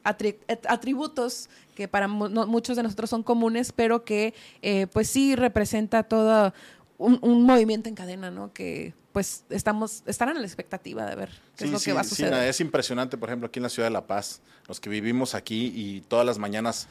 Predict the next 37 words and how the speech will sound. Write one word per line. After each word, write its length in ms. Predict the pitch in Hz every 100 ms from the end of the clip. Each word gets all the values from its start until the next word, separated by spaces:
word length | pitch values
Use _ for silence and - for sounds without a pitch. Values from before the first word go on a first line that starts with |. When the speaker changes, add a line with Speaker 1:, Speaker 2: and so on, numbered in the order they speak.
| - - -
Speaker 2:
tenemos 320 | 113 120 117
la 100 | 101
oportunidad 580 | - 101 - 101 101 107
de 200 | 113 -
her-, 220 | 104 98 95
ver 180 | 104 110
este 200 | 110 98
hermoso 380 | 101 107 -
malecón 540 | 101 90 85 101 101 98
y 80 | 92
el, 180 | 87
el 360 | 80 82 87 78
azul 260 | 90 113 104
del 140 | 98
mar 180 | 95 101
y 60 |
las 160 | 92 -
palmeras 400 | 87 92 101 104
moviéndose 400 | 98 95 98 92
aquí 140 | -
atrás 240 | 92 98 98
de 60 |
tu 140 | 90 85
ventana. 460 | 85 85 95 135 - -
Speaker 1:
Sí. 200 | - 185
Speaker 2:
Para 140 | 175 110
nosotros 280 | 113 135 123
es 280 | 120 - _
de 140 | 110 107
diario. 400 | 104 110 104 90
Para 200 | 101 104
una 240 | 120 139
persona 460 | 117 - 127 120 117
que 100 | 104
viene 260 | 107 104
del 200 | 92 90
frío 560 | - - 110 110 98